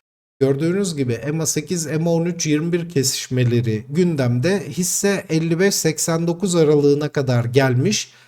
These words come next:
Normal şartlarda bu bölgeye düşen bir hissenin buradan çok kolay kurtulamamasını bekleriz ve bu bizim kulp teorimizi kuvvetlendirir.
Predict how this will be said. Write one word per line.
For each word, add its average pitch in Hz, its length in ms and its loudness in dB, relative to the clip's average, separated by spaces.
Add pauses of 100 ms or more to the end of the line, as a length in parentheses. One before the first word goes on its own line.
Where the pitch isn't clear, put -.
(440)
Normal 165 380 4
şartlarda 143 840 0
bu 185 180 0
bölgeye 180 500 4
düşen 170 440 0
bir 170 60 -2
hissenin 156 720 -2 (400)
buradan 175 300 0
çok 208 240 0
kolay 208 340 0
kurtulamamasını 151 1120 2
bekleriz 160 640 0
ve 151 200 0
bu 175 140 -4
bizim 208 420 -2
kulp - 460 -2 (760)
teorimizi 139 760 4 (100)
kuvvetlendirir. 175 960 2